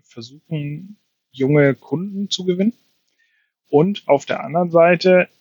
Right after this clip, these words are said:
ihren bestehenden Kunden das Online-Banking näher zu bringen. Das heißt, wenn dort ein Kunde in die Filiale kommt, dann wollen die dem eigentlich gerne erklären, wie das Online-Banking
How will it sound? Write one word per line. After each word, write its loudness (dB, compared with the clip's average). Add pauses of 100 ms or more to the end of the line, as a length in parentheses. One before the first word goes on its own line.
ihren 0 (180)
bestehenden 2
Kunden -6 (1900)
das -2
Online-Banking 2
näher 0
zu -8
bringen. -14 (1200)
Das -6
heißt, -4
wenn -4
dort 4
ein -10
Kunde -8
in -8
die -6
Filiale 2
kommt, 0 (640)
dann 0
wollen 2
die -2
dem -2
eigentlich -2
gerne 2
erklären, 0
wie -10
das 0
Online-Banking 0